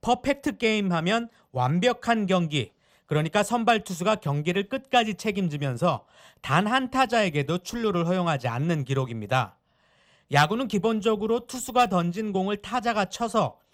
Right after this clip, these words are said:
일 루, 이 루, 삼 루를 돌아 홈까지 들어오면 일 점을 내는 경기인데요. 투수가 상대편 타자들을 한 명도 일 루에 나가지 못하게 제압하는 것은 그만큼 뛰어난 기량이 뒷받침돼야 합니다.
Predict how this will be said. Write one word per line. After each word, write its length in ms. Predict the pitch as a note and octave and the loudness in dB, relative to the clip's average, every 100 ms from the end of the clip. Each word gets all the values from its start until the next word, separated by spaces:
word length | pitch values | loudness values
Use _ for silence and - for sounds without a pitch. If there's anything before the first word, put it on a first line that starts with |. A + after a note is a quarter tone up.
| _ _ | _ _
일 320 | - A3 A3+ A3 | -4 -2 0 0
루, 180 | A3+ | 0
이 200 | D#3 F3 | 2 2
루, 180 | F3+ G#3+ | 2 0
삼 260 | - A#3 A#3 | -2 -4 -2
루를 280 | A#3+ G3+ F3 | -2 -2 -2
돌아 300 | D#3 F3 F3+ | 0 2 0
홈까지 560 | A3+ A#3 B3 A#3 G3 | -2 -6 2 2 2
들어오면 600 | E3+ D3 C#3 C#3 D#3+ G3+ - _ | -2 -2 0 0 0 -2 -6 _
일 200 | G#3 A3+ | -6 -2
점을 280 | A#3 A3 G3 | -2 0 0
내는 280 | C3 D#3 D3 | 0 0 -2
경기인데요. 720 | C3+ B2+ B2 A2+ B2+ E3+ - _ _ _ _ _ _ | -2 -2 -4 -2 0 -2 -4 _ _ _ _ _ _
투수가 360 | A#3 A#3+ A#3 | -6 0 2
상대편 560 | B3+ B3+ B3 A#3+ A#3+ A3+ | 2 0 -2 -2 -2 -2
타자들을 480 | A3+ G#3+ G3 F3 G#3 | -2 0 0 0 -4
한 280 | - B3+ C4 | -4 -6 -4
명도 340 | B3+ A3+ A3 | -4 -2 -2
일 140 | A3+ A3+ | -2 0
루에 160 | G#3+ | 0
나가지 380 | F3 C3 D#3+ E3+ | 0 0 0 -2
못하게 560 | C#3+ B2+ D#3 G3+ F3+ D#3+ | -2 -4 -2 -4 -2 -2
제압하는 500 | C#3+ D3 D3+ D#3+ C#3+ | -2 -4 -2 -4 -2
것은 360 | A#2 E3 D#3 - _ - - - | -4 -4 -4 -6 _ -20 -20 -6
그만큼 480 | C#3+ D#3 D3 F#3+ | 0 0 0 -4
뛰어난 480 | F#3 B3+ C4 B3+ A3 | -2 -2 0 0 0
기량이 420 | E3 E3+ D#3 C3+ | 2 2 2 -2
뒷받침돼야 680 | G#2+ C3+ F#3 E3+ F3 C#3 C3 | -8 -4 -2 -2 -2 0 0
합니다. 480 | A#2 G#2 G2+ A2+ F#2+ | 0 -4 -2 -4 -4